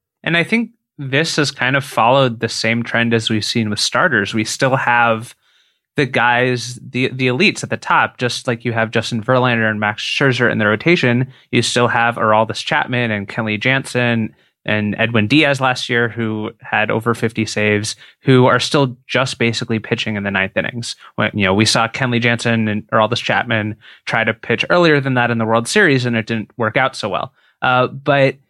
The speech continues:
we see those guys still racking up saves, but I think just below them is where you see this really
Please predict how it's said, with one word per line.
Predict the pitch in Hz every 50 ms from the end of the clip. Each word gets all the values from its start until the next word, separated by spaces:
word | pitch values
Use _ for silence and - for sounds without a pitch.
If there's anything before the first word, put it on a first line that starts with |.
| _ _ _ _ _ _ _ -
we | 170 156 165 156 147
see | - - - 190 180
those | 143 139 147 160 143
guys | 147 131 123 120 -
still | - - 131 120
racking | 113 110 110 - 120 107
up | - -
saves, | - 151 151 135 117 113
but | - 120
I | 120 113
think | - 131 127 127 120 - _ _ - 139
just | 131 - 135 131 139 - - -
below | 131 117 104 104 104 110 123
them | 131 160 165 175 175
is | 160 123 131 113 123
where | 127 123 120
you | 117 113
see | - - 120 123
this | 110 113 110 104 - - - - - - - _ _ -
really | 139 151 160 156 156 131 117 113 107 - -